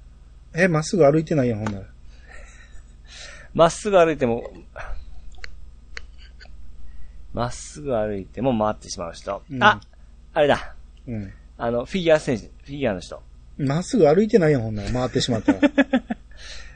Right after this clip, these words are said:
Speaker 2: まっすぐ歩いて回ってしまうの。
Speaker 1: うん。
Speaker 2: ヒントは？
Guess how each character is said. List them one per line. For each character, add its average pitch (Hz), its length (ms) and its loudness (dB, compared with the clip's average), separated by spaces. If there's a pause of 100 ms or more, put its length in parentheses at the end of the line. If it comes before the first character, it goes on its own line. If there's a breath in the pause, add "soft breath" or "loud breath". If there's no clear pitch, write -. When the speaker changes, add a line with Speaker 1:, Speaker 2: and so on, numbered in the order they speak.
(160 loud breath)
Speaker 2:
ま 101 180 -10
っ - 20 -10
す - 320 -14
ぐ 160 120 -4
歩 127 180 0
い 117 40 -4
て 117 120 -4
回 98 160 -4
っ - 20 -6
て - 80 -16
し - 100 -10
ま 98 80 -2
う 87 60 -6
の。 - 140 -16 (120)
Speaker 1:
う 143 40 -6
ん。 113 340 -6 (2000 soft breath)
Speaker 2:
ヒ 170 140 -8
ン 139 60 -6
ト 87 100 -8
は？ 82 180 -6